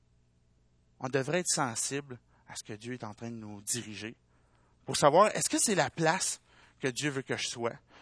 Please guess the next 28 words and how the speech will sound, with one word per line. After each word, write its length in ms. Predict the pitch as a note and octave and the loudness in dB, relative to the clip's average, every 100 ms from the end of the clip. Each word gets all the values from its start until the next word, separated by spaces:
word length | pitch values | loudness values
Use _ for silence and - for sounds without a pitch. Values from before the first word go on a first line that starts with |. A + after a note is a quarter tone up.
| - - | -8 4
Ou 120 | F3+ | 4
une 80 | F#3 | 6
deuxième 360 | C4 B3+ D#4+ | 4 6 4
question 360 | A3 F3 C4 C#4+ | 4 2 2 4
qu'on 160 | F#3+ | 2
peut 160 | D#3 F#3 | 4 2
se 80 | - | 4
poser, 520 | F#3 D3 C#3 G#3+ C#4 - _ _ _ _ _ _ _ _ _ _ - | 4 4 6 4 4 -4 _ _ _ _ _ _ _ _ _ _ -8
c'est, 160 | - | 4
est-ce 140 | G3 - | 4 6
que 100 | F3 | 2
je 80 | - | 2
suis 120 | C#4 | 0
aux 100 | G#3 | 10
bons 240 | F3 D#3+ | 12 12
endroits ? 480 | D#3+ C#3+ C3 D3 D3+ - _ _ - - - - | 10 10 10 8 8 2 _ _ -20 -20 -20 2
On 280 | C3+ C3+ C3 | 6 8 6
fait, 320 | - A#3 A3 | 10 10 12
euh, 280 | D3+ C#3 C3 | 12 12 10
des 180 | B2+ C3+ | 4 -2
dimanches 400 | B2+ E3+ D3 - | 8 8 8 4
soirs, 480 | E3+ F3 G3+ G3+ D3 | 4 6 8 6 6
euh, 320 | C3 B2 A#2 | 6 6 4
passés, 540 | - C#3+ B2 - A3 | 8 10 10 4 0
on 140 | G#3 C#3+ | 2 2
avait 240 | C3 B2+ | 2 2
vu, 340 | A#2+ G3 G#3+ E3 | 0 -2 2 6
euh, 180 | B2 | 6